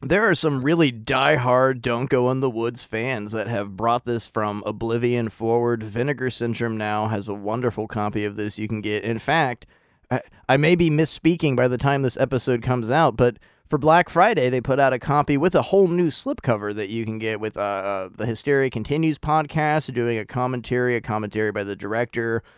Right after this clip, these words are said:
Some of the super fans I mentioned, uh, not by name because I don't remember them and I don't do any research for this show because I'm a big dumbass. It's kind of fun,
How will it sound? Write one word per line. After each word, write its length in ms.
Some 220
of 80
the 80
super 300
fans 340
I 80
mentioned, 420
uh, 360
not 220
by 160
name 300
because 240
I 80
don't 180
remember 400
them 200
and 100
I 80
don't 220
do 120
any 140
research 400
for 140
this 120
show 220
because 240
I'm 160
a 60
big 440
dumbass. 460
It's 280
kind 340
of 100
fun, 380